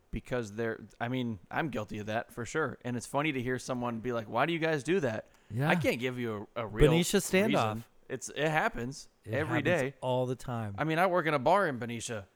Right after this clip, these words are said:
Speaker 1: and that
Speaker 2: I've
Speaker 1: was
Speaker 2: heard it on your podcast where you've said, "We met and we hated each other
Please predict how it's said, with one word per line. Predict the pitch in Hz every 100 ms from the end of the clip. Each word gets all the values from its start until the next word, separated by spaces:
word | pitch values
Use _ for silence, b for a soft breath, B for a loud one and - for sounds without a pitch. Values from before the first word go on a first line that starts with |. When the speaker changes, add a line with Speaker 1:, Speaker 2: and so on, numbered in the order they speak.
| _
Speaker 1:
and | 127 131
that |
Speaker 2:
I've | 196
Speaker 1:
was | 190
Speaker 2:
heard | 220 220
it | 226
on | 175 180
your | 180 185 190
podcast | - 185 185 175 127 101 - -
where | 139
you've | 151 135
said, | - 143 139 139
"We | 131 175
met | 196 180 170 - - - _ -
and | 147
we | 147
hated | 147 170 170 160
each | 143 -
other | 123 117